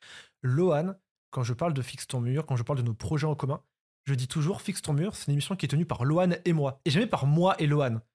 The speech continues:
C'est toujours Lohan et moi. Regardez dans la description de ce podcast et dans tous les autres, à chaque fois, vous voyez les réseaux de Lohan avant les miens.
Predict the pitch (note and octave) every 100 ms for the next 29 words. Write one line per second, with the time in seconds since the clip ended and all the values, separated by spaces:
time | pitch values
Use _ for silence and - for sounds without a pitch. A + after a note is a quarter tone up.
0 | - - F#3+ F#3+ F#3 G3 F3+ D#3+ D3 -
1 | - - F#3 A3 D3 D#3+ E3+ F3+ F#3 D3
2 | - F3 D3 B2+ - D#3+ A3 - - _
3 | _ _ - D3 C4+ C#4+ G3+ E3 G#3 C#3+
4 | D3+ F#3 D3 C#3+ G3 G#3+ A3 E3 D#3+ G3
5 | E3+ D#3